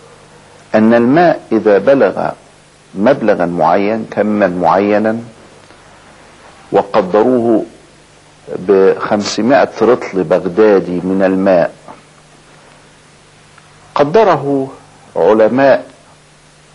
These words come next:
آه، العصر بنحو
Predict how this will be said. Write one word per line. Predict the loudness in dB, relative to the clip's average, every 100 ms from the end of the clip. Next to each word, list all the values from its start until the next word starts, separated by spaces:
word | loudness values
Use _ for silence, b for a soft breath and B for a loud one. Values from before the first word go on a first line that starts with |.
| -12 -2
آه، | 0 2 0 -2 -4 -4 -6 -4
العصر | -2 0 0 -4 -10 -16 -20 _ _ _ _ _ -20 _ -10
بنحو | -2 0 2 0 -4 -4 -4